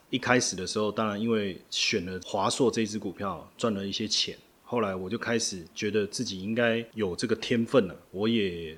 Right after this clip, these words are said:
几乎是以全职的概念啊来操作股票。可是没想到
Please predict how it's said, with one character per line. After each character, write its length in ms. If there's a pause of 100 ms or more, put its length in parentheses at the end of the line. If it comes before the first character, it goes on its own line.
几 260
乎 220
是 200
以 380
全 280
职 140
的 100
概 240
念 200
啊 120
来 120
操 200
作 120
股 120 (100)
票。 240 (180)
可 120
是 100
没 160
想 220
到 320